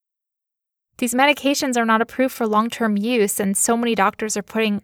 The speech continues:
us on them because they don't have any more tools up their sleeve, when what they should be doing is referring the patient to someone more qualified, not being like,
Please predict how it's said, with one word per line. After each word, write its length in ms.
us 240
on 300
them 420
because 680
they 140
don't 200
have 160
any 140
more 180
tools 400
up 160
their 140
sleeve, 400
when 180
what 300
they 140
should 260
be 100
doing 360
is 200
referring 800
the 140
patient 680
to 100
someone 600
more 440
qualified, 720
not 220
being 160
like, 240